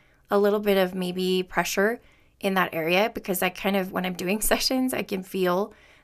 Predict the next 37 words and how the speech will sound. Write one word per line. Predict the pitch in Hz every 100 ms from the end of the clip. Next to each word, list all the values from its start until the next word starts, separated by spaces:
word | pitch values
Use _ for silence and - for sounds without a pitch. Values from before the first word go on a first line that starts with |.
| -
the | 190
body | 185 175 196
of | 185
the | 180
person | - 175 - 208 214
that | -
tells | - 190 180 185
me, | 180 180
like, | 185 -
what | - 180
to | -
do | 185 185 180
and | 180
how | 170
to | -
work | 185 -
with | 196 202
them. | 240 269 - - _ - - _
And | 208 202
so | - 190 180 180 - - _ _
the | 196
Star | 185 196 240
Mother | 269 226
stepped | - - -
forward | - 190 185 180
at | -
the | 185
very | 180 180 190 226 -
end | 196 190
of |
the | 185
session | 175 180 - 202
with | 185
something | - 185 180
fascinating. | - 170 175 - 190 196 196 202
They | 196
said, | 190 - 190